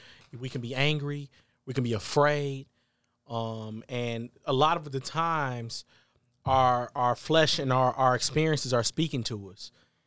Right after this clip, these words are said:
and we may think those are right. But usually when we quiet that down and we focus on God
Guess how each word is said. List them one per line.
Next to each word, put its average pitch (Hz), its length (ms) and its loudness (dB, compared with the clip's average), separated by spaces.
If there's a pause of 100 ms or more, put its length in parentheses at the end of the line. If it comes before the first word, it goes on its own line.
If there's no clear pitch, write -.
(160)
and 123 120 -2
we 135 100 -4
may 131 160 -4
think 135 280 -4
those 131 220 -2
are 113 100 -2
right. 110 340 0 (220)
But 143 260 2
usually 139 640 -4
when 113 180 -8
we 120 100 -8
quiet 127 380 0
that 127 140 -6
down 110 360 -8 (1080)
and 113 140 -6
we 117 80 -6
focus 139 500 0
on 120 160 -6
God 104 420 -6